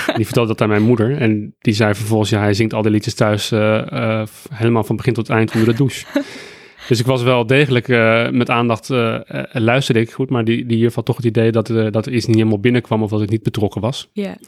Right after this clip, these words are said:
Speaker 1: Dus ja, betrokkenheid vind ik altijd iets lastigs.
Speaker 2: Mhm.
Speaker 1: Ehm, en actief deelnemen vind ik ook iets lastigs.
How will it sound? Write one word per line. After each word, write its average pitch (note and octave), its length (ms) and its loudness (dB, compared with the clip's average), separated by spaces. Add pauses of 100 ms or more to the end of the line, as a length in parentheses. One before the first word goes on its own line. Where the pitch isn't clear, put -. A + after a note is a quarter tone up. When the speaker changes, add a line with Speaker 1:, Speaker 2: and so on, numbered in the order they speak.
(840)
Speaker 1:
Dus B2 240 0
ja, C#3 220 2
betrokkenheid C#3+ 500 0
vind C3+ 120 0
ik C3 80 2
altijd B2+ 200 -4
iets - 80 -6
lastigs. B2 540 -2
Speaker 2:
Mhm. F#3 140 -6
Speaker 1:
Ehm, A2+ 460 -2 (640)
en A2 480 -4 (440)
actief B2 360 -4
deelnemen A#2+ 380 2
vind A2+ 120 -2
ik B2 60 -2
ook C3 80 -4
iets D3+ 140 -6
lastigs. C#3+ 520 -4